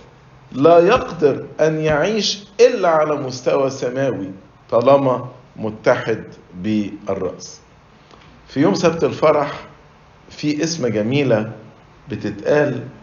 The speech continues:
يقول فيها: "الذي دخل إلى الموضع الذي لا تدخله طبيعة بشرية". يعني السيد المسيح دخل إلى قدس الأقداس السماوي،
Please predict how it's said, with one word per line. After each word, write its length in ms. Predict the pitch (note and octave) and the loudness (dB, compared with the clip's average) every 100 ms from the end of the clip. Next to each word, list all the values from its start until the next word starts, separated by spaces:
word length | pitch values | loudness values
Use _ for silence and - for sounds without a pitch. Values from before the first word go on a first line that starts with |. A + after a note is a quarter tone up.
| - - - _ - | -20 -20 -20 _ -10
يقول 320 | G#2 D#3 E3 | -4 0 0
فيها: 580 | D3 D#3 D3 C#3+ C3+ C3+ - - - - - - - | 0 -6 -6 -4 -4 -6 -12 -20 -20 -20 -20 -16 -4
"الذي 720 | A#2+ A#2+ D3+ E3+ D#3 D3 D3 D3 - - - - | -2 2 2 2 0 -2 -2 -6 -12 -18 -6 2
دخل 640 | F3 - E3 D#3+ E3+ F#3+ G3 - - - - - - | 2 2 2 4 4 2 -2 -12 -20 -20 -20 -14 0
إلى 260 | C3+ B2+ B2+ | 2 4 2
الموضع 840 | B2+ C#3 F3+ F3 E3 E3 D3+ G#2 - - - - | 2 2 2 2 4 4 4 -2 -12 -20 -8 0
الذي 760 | B2 B2 C#3+ E3+ E3 E3 E3 E3 - - A2 | 0 2 2 2 2 -2 -2 -4 -12 -14 -2
لا 340 | C3+ E3 E3 | 4 4 4
تدخله 880 | D3 - C3 D3 F#3 F3+ E3 F#3 F#3+ - - - | -2 -2 -4 -2 0 0 -2 -4 -6 -10 -18 -4
طبيعة 480 | B2+ B2 D3+ C3+ A#2+ | -2 0 2 2 2
بشرية". 640 | A2+ A2 G#2 G2+ F#2 - - - - - - - - - | 2 -2 -4 -4 -6 -8 -16 -20 -20 -20 -20 -20 -20 -6
يعني 220 | - G#2+ A2+ | -2 0 -2
السيد 340 | - F#3 F3+ | 0 2 2
المسيح 540 | D#3+ D3 C#3 F3+ G3 - - - - - - - | 0 -2 -4 -2 -2 -4 -12 -18 -20 -20 -20 -20
دخل 540 | - F3 G3+ D3+ C3 - - - - - - | 2 2 4 0 -4 -4 -12 -20 -20 -10 0
إلى 220 | D3+ C#3+ | 4 6
قدس 440 | C3+ - G#3 G#3 F#3 | 4 4 2 2 -4
الأقداس 640 | C#3 D3 - E3 F3+ - | 0 0 2 4 4 2
السماوي، 760 | C3+ - D3+ D3 F3 G3 G#3 | -6 -4 -2 0 2 2 -2